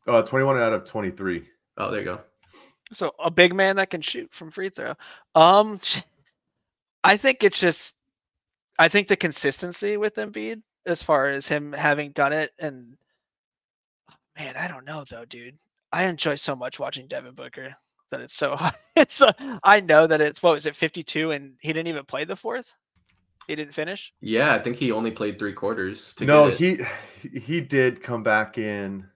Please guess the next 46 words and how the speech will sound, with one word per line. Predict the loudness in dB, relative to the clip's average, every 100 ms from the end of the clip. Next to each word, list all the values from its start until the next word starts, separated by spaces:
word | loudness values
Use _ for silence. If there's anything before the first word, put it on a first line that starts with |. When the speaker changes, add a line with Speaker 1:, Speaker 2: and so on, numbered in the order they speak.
| _ _ -10
Speaker 3:
Didn't | -10 -8
Kobe | -10 -10
Bryant | -8 -8 -10 -16
do | -16
that | -16 -20 -18
too? | -18 -18 _ _ -20 -18 -16
Speaker 1:
He | -12 -10
did | -8 -8
come | -6 0
back | 2 2 0
in, | -4 -2 -4
but | 0 2 0 -2
they | -6
didn't | -4 -4 -8
run | -6 -4 -6
too | -12 -10 -10
many, | -8 0 4
Speaker 3:
They | 4
didn't. | 2 -4
Speaker 1:
too | -4 2
much | 2 2
action | 0 0 -2 -12 -6
to | -4 -2
him. | -2 -4 -10 _ _ _ _ _ _ -6
And, | -4 -2 -2 -4 -6 -6
uh, | -2 0 0 -2 -4
I | -8
think | -8 -6
he | -6
Speaker 3:
Okay. | -4
Speaker 1:
only | -4
took | -6 -10 -10
two | -12 -10 -8
shots, | -2 -2 -4 -10 -14 -16 -12 -10
and | -8
he | -8
didn't, | -8 -10 -20 _ _ _ -20
he | -12
didn't | -10 -10 -12
hit | -12 -12
any | -12 -12
of | -12
'em, | -8 -2
Speaker 3:
Oh, | -2 -2
Speaker 1:
but | -6
Speaker 3:
man, | -2